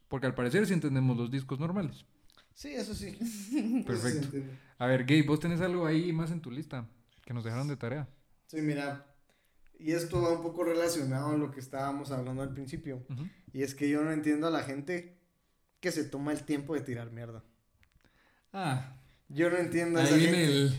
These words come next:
Speaker 2: No
Speaker 1: el
Speaker 2: entiendo.
Speaker 1: más sentido.
Speaker 2: No, no la entiendo. Y ni, ni siquiera solo por mí.
Speaker 1: Ajá.
Speaker 2: ¿Me entendés? Ni siquiera solo por mí. Esta, esta semana, cabal, me estaba saliendo un TikTok donde había alguien, obviamente, pues, acaban de abrir la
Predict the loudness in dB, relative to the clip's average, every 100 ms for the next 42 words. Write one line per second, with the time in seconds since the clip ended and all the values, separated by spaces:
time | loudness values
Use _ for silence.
0 | -4 -2 2 4 6 6 8 6 6 6
1 | 6 4 -2 -2 2 4 4 6 6 6
2 | 6 6 4 2 0 0 0 2 4 4
3 | 4 4 2 2 0 2 0 -2 -6 -6
4 | -2 -2 -2 -6 -4 -2 0 0 0 0
5 | 2 2 4 2 2 0 0 -2 -2 -6
6 | 0 0 0 0 -4 -6 -6 -4 -4 -4
7 | -4 -4 -2 -2 -2 0 0 0 -2 -2
8 | -4 -4 -6 -4 -6 -6 -18 -20 -20 -20
9 | _ _ _ _ _ _ _ _ _ _
10 | _ _ -2 0 2 4 6 6 8 6
11 | 4 2 0 -4 -14 -16 -4 2 4 4
12 | 0 -2 -4 -2 -2 0 0 0 0 2
13 | 4 4 2 -2 -6